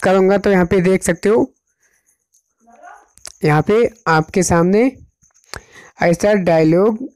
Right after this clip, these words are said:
शो हो जाता है, ऐसा इंटरफेस शो हो जाता है। यहाँ पे कहता है कि आपके फ़ोन की इंटरनल खाली नहीं है, आप कोई एप्लीकेशन डिलीट कीजिए तभी आप ये एप्लीकेशन डाउनलोड कर सकते हो। तो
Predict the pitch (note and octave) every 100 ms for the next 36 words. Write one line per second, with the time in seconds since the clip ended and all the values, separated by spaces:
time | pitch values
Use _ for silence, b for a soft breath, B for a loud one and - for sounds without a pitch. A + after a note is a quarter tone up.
0 | - - F#3 E3+ D#3+ D3+ F3 F#3 F3 F#3+
1 | F3 E3 D#3 G3+ F#3+ - F3+ D#3+ D3+ D3
2 | F#3+ F#3 E3+ A3 A3 G3+ _ - E3 D#3+
3 | F3+ G#3+ A#3 B B _ F#3+ F3 D#3+ G#3+
4 | F#3+ F3+ E3+ G3 G#3 E3+ D#3 E3 E3 G3
5 | A3+ - D#3 D3 F3+ F3 D#3 F3+ F#3 F#3
6 | A3+ G#3 F#3+ F#3 G3 F3+ D#3+ E3 D#3+ E3
7 | G#3+ A3 A3 B B B - D3+ F3 G3+
8 | G3 - G3 F3 F#3 G#3+ G#3+ D#3 F3 E3+
9 | F3+ F3+ E3 E3+ D#3 - D3+ D#3 D3+ G3
10 | G#3 D3+ C#3+ D#3+ F#3+ - - E3 D#3 D#3
11 | D3 E3 F3 F3 b b b b b b
12 | b _ - G#3 A3 -